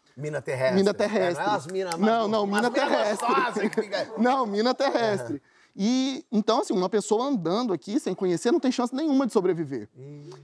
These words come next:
Speaker 2: E essa região, especificamente, tem muita cobra, muitas cobras peçonhentas e tudo. Aí ele começou com uns papos meio macabros, aí a gente começou a conversar e falar: gente
Speaker 1: Em português,
Speaker 2: Em
Speaker 1: entre
Speaker 2: português,
Speaker 1: vocês.
Speaker 2: é. Gente, ele vai assaltar a gente, vai abandonar a gente aqui e a gente,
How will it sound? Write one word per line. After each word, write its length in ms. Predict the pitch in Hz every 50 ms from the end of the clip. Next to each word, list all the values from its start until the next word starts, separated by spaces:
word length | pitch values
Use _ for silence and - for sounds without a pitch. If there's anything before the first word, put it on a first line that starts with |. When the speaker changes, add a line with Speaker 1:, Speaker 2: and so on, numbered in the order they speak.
| -
Speaker 2:
E 180 | - 190 233 226
essa 300 | 208 233 277 - - 320
região, 380 | 269 240 214 208 185 208 214 226
especificamente, 520 | 220 - 196 - - - 190 196 226 -
tem 120 | - 240
muita 480 | 220 202 190 196 220 254 294 - - 190
cobra, 400 | - - 180 170 160 143 147 147
muitas 320 | 156 165 185 226 - 214
cobras 220 | - 208 208 208 208
peçonhentas 840 | - 202 202 - 254 247 240 208 190 208 220 233 220 - - 165 156
e 60 | 175
tudo. 400 | 165 - 190 202 226 240 214 233 - _ - - - - -
Aí 120 | - -
ele 80 | 247 -
começou 260 | - 453 311 359 302
com 80 | - 311
uns 80 | 294
papos 300 | - - 196 202 - 175
meio 180 | 165 170 151 156
macabros, 560 | 160 156 156 - - 196 226 190 147 151 156
aí 120 | 190 196 196
a 20 |
gente 140 | 220 226 -
começou 240 | - 240 214 - 226
a 40 |
conversar 320 | - 262 233 262 233 - 226
e 20 | 226
falar: 180 | - 240 175 156
gente 420 | 165 190 175 143 120 117 - - _ _ _
Speaker 1:
Em 80 | 123
português, 520 | 117 - 104 92 - 123 113 117 120 120 -
Speaker 2:
Em 40 | 196
Speaker 1:
entre 40 |
Speaker 2:
português, 680 | - 185 190 180 - 233 190 190 208 202 175 151 151 160
Speaker 1:
vocês. 20 |
Speaker 2:
é. 240 | 185 156 143 123 - _ _ _ _ _
Gente, 480 | 143 170 214 214 180 139 120 - - _ _ _ _ _
ele 160 | - 143 156 156
vai 120 | 175 170
assaltar 340 | 175 - 214 190 180 190 185
a 60 | 185
gente, 180 | 160 180 190 190
vai 80 | 214
abandonar 380 | 196 196 202 190 214 208 196 196
a 20 |
gente 180 | 196 214 202 -
aqui 360 | 240 - - 196 202 233 262
e 240 | 339 370 370 381 392 392
a 40 |
gente, 240 | 277 320 359 - -